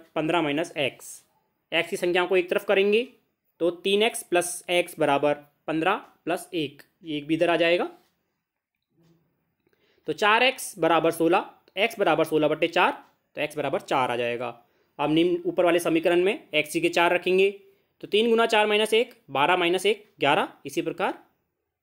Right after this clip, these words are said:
पन्द्रह माइनस चार, ग्यारह, तो ग्यारह बराबर ग्यारह हमारा उत्तर सही है। अगला प्रश्न देखते हैं,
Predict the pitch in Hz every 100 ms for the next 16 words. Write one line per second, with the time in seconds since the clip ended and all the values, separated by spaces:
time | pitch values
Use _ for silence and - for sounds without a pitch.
0 | _ _ 175 170 202 185 185 185 190 240
1 | - 135 123 120 - 139 139 156 160 165
2 | 165 160 202 156 139 139 135 226 254 -
3 | 143 131 131 113 - 135 147 143 156 151
4 | 165 170 311